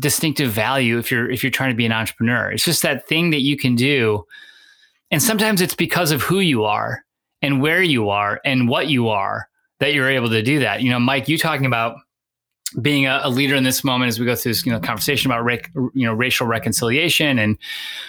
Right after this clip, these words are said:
and people get, trying to get their heads around that. Like, you have a giant platform that you have, uh, leverage to say, "Look, I,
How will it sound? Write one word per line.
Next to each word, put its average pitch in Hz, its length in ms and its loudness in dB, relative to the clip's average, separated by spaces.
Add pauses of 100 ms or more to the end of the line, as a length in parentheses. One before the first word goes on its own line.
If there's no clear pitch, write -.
(440)
and 127 160 0
people 151 400 0
get, 151 240 -2
trying 151 140 0
to 135 40 0
get 127 100 0
their 120 100 0
heads 175 200 0
around 135 220 2
that. 117 160 0
Like, 120 160 -2
you 202 80 2
have 151 100 2
a - 20 -2
giant 156 440 0
platform 107 800 -2
that 117 180 0
you 131 160 2
have, 110 520 0 (520)
uh, 117 360 0
leverage 139 600 0
to 131 100 0
say, 135 220 2
"Look, 165 240 -2
I, 165 440 0